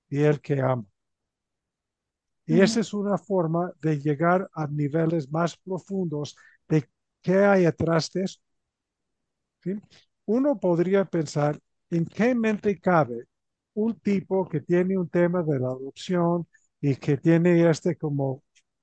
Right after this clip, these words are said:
Speaker 1: ¿qué, cuál es la palabra? ¿Furor? ¿Furor o fervor?
Speaker 2: Eh, fervor, pasión.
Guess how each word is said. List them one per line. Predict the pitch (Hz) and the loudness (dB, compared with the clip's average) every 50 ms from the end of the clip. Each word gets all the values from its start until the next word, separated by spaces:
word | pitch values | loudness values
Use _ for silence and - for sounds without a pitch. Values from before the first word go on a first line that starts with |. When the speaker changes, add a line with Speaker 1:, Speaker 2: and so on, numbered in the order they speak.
| _ _ _ _ _ | _ _ _ _ _
Speaker 1:
¿qué, | - 208 170 | -6 -6 -4
cuál | - - 247 254 | -2 -2 -2 0
es | 233 | 2
la | 247 220 170 | 2 0 2
palabra? | - 165 156 160 156 147 135 127 120 | 2 2 4 4 4 2 0 -6 -12
¿Furor? | - - - - 135 120 110 135 139 147 175 196 196 - | -16 -14 -10 -8 -8 -6 -4 -4 -2 -2 -2 -4 -6 -10
¿Furor | - - 151 131 131 139 147 165 180 190 175 | -12 -10 -8 -6 -4 -2 -2 -2 -2 -2 -4
o | 139 123 117 - _ _ _ _ _ _ _ _ _ | -4 -6 -8 -14 _ _ _ _ _ _ _ _ _
fervor? | - 143 131 123 110 131 139 147 160 185 190 175 - _ _ _ - | 2 2 2 2 2 0 2 2 2 2 0 -2 -8 _ _ _ -4
Speaker 2:
Eh, | 214 220 220 220 214 208 208 208 - | -2 0 2 2 2 2 2 2 2
fervor, | 214 196 196 196 202 214 214 220 226 220 | 2 2 2 4 4 6 6 6 4 4
pasión. | - 214 208 - 214 202 202 208 214 208 - - | 2 0 0 2 2 2 2 2 0 -2 -4 -8